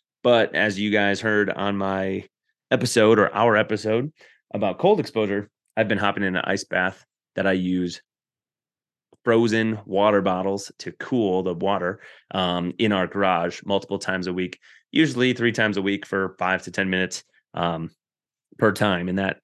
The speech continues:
lately I've been getting that down to right around the fifty degree, fifty degree point. So, um, you know, I'm gonna try to find if there's a way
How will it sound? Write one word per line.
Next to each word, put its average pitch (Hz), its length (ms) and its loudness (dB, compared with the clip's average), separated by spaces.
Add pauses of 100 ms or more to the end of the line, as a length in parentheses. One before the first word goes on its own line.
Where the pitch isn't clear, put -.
lately 104 340 2
I've 95 100 2
been 98 120 0
getting 95 220 0
that 92 180 -2
down 92 320 -2
to 90 420 -2
right 101 160 2
around 90 260 0
the 82 60 -8 (120)
fifty 101 260 -4
degree, 90 560 -6 (380)
fifty 110 240 0
degree 92 260 -2
point. - 280 -10 (580)
So, 110 580 6
um, 92 480 -2 (920)
you 117 80 0
know, 107 60 4
I'm 117 160 0
gonna 135 120 4
try 127 160 2
to 113 80 2
find 117 400 0
if - 140 -8
there's 104 160 0
a 98 60 -2
way 107 400 0